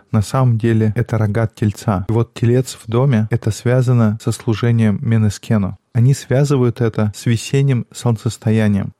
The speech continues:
Из всех богов, из всех звезд, которые они выделяют как отдельными, самое главное место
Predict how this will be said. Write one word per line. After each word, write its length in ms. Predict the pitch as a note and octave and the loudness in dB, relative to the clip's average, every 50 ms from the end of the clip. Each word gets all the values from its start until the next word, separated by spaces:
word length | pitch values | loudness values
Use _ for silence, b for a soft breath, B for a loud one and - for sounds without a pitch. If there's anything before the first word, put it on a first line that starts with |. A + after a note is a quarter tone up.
| _ - | _ -4
Из 100 | B2+ - | -4 -4
всех 320 | - - - C#3+ C#3 B2 | -4 -2 0 0 0 0
богов, 480 | B2 A2+ G#2 - - C3 C#3+ - - - - | 0 -2 -2 0 0 -2 -2 -2 -6 -8 -8
из 80 | G#2+ | -8
всех 420 | - - - - C3+ C3 A#2+ - - - | -6 -6 -6 -2 -2 -2 -2 -4 -6 -6
звезд, 480 | A#2+ G#2 - A2 B2 C3+ D3 - - - | -6 -6 -2 0 0 0 0 0 -4 -4
которые 560 | - A2+ - - A2 A2 G#2+ G#2+ G#2+ G2+ - | -4 -4 -2 0 0 0 2 0 0 0 0
они 220 | A#2+ A#2 A#2 A#2+ A2 | 0 2 2 2 2
выделяют 540 | G#2+ G#2 G2 G#2+ G#2 G#2 A2 A2 G#2+ - | 0 0 0 0 0 2 2 0 0 -2
как 220 | - - G#2+ - - | -4 -10 -8 -4 -4
отдельными, 640 | G#2 G2 F#2+ G#2 G#2+ G2+ G2 G2 F#2+ G2 - A#2 - | -4 -4 -2 -2 0 2 2 2 0 0 -2 -4 -8
самое 380 | - - C3+ C3 C3 B2+ A#2 | -4 -2 0 2 2 2 2
главное 420 | G#2 A#2 A#2 A#2+ C3 C#3+ C#3 C3 A#2+ | 2 2 2 2 2 2 2 2 2
место 480 | A2+ A#2 A2+ G#2 - - - - G#2+ | 2 2 0 0 -2 -4 -8 -8 -8